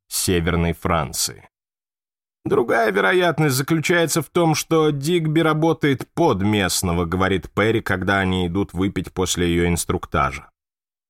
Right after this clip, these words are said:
Он выбрал темный викторианский паб в Уайт-Холле, заполненный дымом трубок и кашляющими стариками в черных костюмах, парламентариями, чиновниками, сухой машинерией власти. Монохромный фон, с которым Перри в своей форме неуловимо сливается.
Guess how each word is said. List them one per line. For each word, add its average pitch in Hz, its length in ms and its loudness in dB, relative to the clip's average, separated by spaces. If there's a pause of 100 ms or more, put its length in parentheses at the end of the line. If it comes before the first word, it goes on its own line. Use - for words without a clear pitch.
(120)
Он 143 200 2
выбрал 165 360 2
темный 156 460 2
викторианский 135 720 0
паб - 360 0
в 85 200 -4
Уайт-Холле, 95 720 0
заполненный 110 640 0
дымом 92 400 0
трубок 120 460 -2
и 107 100 -2
кашляющими 110 760 0
стариками 98 600 0
в - 80 -14
черных 87 420 -2
костюмах, 87 640 -2 (460)
парламентариями, 110 920 2
чиновниками, 101 720 0
сухой 120 360 0
машинерией 90 680 0
власти. 73 580 -4 (600)
Монохромный 160 720 2
фон, 120 340 0
с - 100 -4
которым 82 420 -2
Перри 117 380 0
в - 80 -8
своей 113 300 0
форме 117 400 0
неуловимо 101 640 2
сливается. 73 760 -4